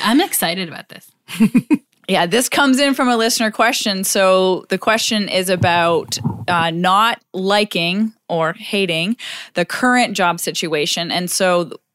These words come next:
Speaker 2: the question is around, what do I focus on? Do I focus on creating a new job, or there's this side business, this side hustle that I've been liking? Should I focus on doing that?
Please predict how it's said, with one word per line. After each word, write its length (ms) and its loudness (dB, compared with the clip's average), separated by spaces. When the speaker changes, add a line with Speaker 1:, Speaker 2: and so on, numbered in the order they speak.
Speaker 2:
the 100 -4
question 380 0
is 200 -4
around, 800 0
what 160 0
do 100 2
I 80 2
focus 480 -2
on? 200 -2
Do 180 0
I 100 2
focus 400 -2
on 400 -2
creating 460 -2
a 60 -4
new 320 -2
job, 420 2
or 320 2
there's 300 0
this 180 -2
side 440 0
business, 500 -2
this 180 -4
side 280 0
hustle 400 -2
that 140 0
I've 360 -4
been 180 -4
liking? 560 -2
Should 180 -2
I 80 2
focus 440 -2
on 440 -2
doing 360 -2
that? 520 -2